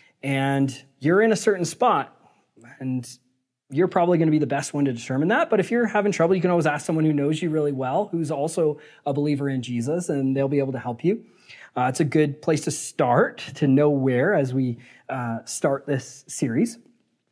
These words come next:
Uh, question number two, how have you been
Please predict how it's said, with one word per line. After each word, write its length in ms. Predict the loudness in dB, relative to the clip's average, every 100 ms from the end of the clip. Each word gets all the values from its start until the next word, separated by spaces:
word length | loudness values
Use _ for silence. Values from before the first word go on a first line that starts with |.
| _ -2
Uh, 260 | 2 2 2
question 320 | 2 0 2
number 160 | 2 2
two, 480 | 0 2 2 2 -6 _ -20 -20 -20 -20 -20 _ _ _ _ _ _
how 340 | -2 2 4 6
have 220 | 4 4
you 180 | 4 4
been 260 | 2 0